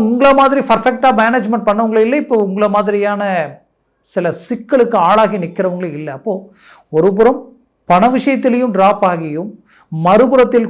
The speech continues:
குடும்ப ரீதியில வெவ்வேறு விதமான பாதிப்புகளையும் சந்திச்சு, இப்போ உங்களுடைய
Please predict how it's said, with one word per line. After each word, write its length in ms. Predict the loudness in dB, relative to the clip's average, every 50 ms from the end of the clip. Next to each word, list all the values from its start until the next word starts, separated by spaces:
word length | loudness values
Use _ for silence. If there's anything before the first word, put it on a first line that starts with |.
| -2 0
குடும்ப 300 | 0 2 2 2 2 2
ரீதியில 320 | 2 2 0 0 0 0 0 0
வெவ்வேறு 360 | -2 -2 0 2 4 4 4 4
விதமான 320 | 2 2 2 2 2 2 0 0 0 2
பாதிப்புகளையும் 840 | 2 2 2 2 0 -2 -2 -2 0 0 0 0 0 0 -2 -2 -4 -6 -6 -4
சந்திச்சு, 560 | -4 -2 -2 -2 -2 -4 -4 -4 -6 -6 -6 -6 -8 -10 -16 _ _ _ _ _ _ _ _ _ _ -2
இப்போ 340 | -2 0 0 2 2 4 4 4 2 0 -4 -2 -2
உங்களுடைய 420 | 0 0 0 0 0 0 2 2